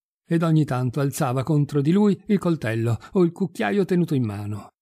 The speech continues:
"Dammi dell'aceto", ordinava. "No, no, non l'aceto, ma l'olio", gridava pestando i piedi. "Ma dove sei andato, animale?" "A prendere l'olio, vostra grazia",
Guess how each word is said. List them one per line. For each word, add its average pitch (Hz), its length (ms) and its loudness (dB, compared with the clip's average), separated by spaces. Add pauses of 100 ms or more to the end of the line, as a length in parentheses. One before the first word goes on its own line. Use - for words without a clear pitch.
(560)
"Dammi 170 320 2
dell'aceto", 165 600 2
ordinava. 120 580 -6
"No, 254 120 2
no, 165 400 -2
non 233 200 -4
l'aceto, 135 360 -6
ma 180 100 0
l'olio", 147 420 -2 (360)
gridava 139 440 -4
pestando 135 480 -4
i 127 60 0
piedi. 131 440 -2 (140)
"Ma 220 180 0
dove 196 320 -2
sei 196 200 -2
andato, 156 640 -2
animale?" 135 880 0 (680)
"A 170 60 -2
prendere 127 420 -6
l'olio, 117 640 -6
vostra 131 340 -4
grazia", 123 560 -4